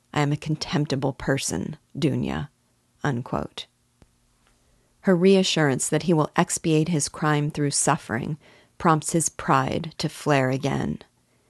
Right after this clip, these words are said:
He cries in fury that what he did was not a crime, and he once again reverts to his intellectual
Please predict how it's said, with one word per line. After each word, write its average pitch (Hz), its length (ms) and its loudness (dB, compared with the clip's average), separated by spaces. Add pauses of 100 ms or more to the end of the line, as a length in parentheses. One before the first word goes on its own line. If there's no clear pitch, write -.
(240)
He - 140 -4
cries 165 500 2
in 160 140 2
fury 151 500 2 (280)
that 175 100 6
what 160 140 4
he 175 120 2
did 147 360 2
was 156 200 0
not 147 220 4
a 143 80 -4
crime, - 600 -4 (520)
and 175 140 2
he 175 100 6
once 180 300 6
again 151 300 4
reverts 151 520 2
to 156 140 2
his 151 220 2
intellectual 143 800 0